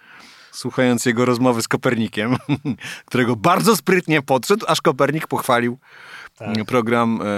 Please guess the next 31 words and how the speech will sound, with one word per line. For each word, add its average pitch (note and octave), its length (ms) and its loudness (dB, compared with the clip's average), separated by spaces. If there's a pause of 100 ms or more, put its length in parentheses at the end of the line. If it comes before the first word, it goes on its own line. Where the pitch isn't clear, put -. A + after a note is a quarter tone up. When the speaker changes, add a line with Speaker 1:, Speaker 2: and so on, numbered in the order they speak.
(280)
Speaker 1:
e, - 20 -4
ministra G2+ 400 -6
Czarnka C#3 520 0
i F#3 100 -4
rządu A2+ 580 -2
Pla-, B2+ 140 -4 (320)
e, A2 40 -6
Prawa G2+ 260 -4
i G2 40 -4
Sprawiedliwości. A2+ 760 -8 (180)
Chciałem F2+ 160 -12
powiedzieć F2+ 160 -10
Platformy G#2+ 400 -4
Obywatelskiej, F2 540 -8
no D3 100 0
to B2 100 -4
w - 20 -8
następnym F#2+ 420 -6
rozdaniu. F#2 340 -10 (240)
To B2 100 -8
za C#3+ 100 0
pół E3+ 160 4
roku B2 200 2
będziemy F2+ 260 -10
na F2 100 -10
rządzie F2 220 -12
Platformy E2+ 380 -14
rozmawiać, D#2 420 -12
albo B2+ 240 2
i D#3 80 4
nie. F#2+ 160 -6